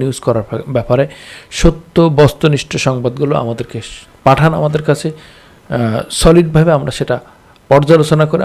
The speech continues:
আমরা মানুষের বা জনগণের সাথে তুলে ধরার চেষ্টা করবো ইনশাআল্লাহ। আমি আপনাদের কাছে যে বিষয়টি বলতে চাইছি, চরমোনাই পীর এতদিন এত আসন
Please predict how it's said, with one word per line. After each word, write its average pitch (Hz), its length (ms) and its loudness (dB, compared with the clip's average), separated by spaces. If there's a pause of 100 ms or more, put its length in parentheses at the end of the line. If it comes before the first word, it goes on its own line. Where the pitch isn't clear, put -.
আমরা 131 140 -4
মানুষের 120 420 -4 (140)
বা 120 80 0 (120)
জনগণের 135 460 0
সাথে 123 160 -4 (100)
তুলে 120 220 -4
ধরার 110 260 -4
চেষ্টা 127 240 -6
করবো 101 220 -10
ইনশাআল্লাহ। 107 320 -12 (920)
আমি 196 160 4 (280)
আপনাদের 170 300 2
কাছে 156 180 0 (120)
যে 143 60 2 (320)
বিষয়টি 156 380 4
বলতে 113 240 -2
চাইছি, - 260 -6 (360)
চরমোনাই 156 480 4
পীর 156 160 -2 (760)
এতদিন 139 420 -4 (360)
এত - 100 -8 (120)
আসন 131 200 -6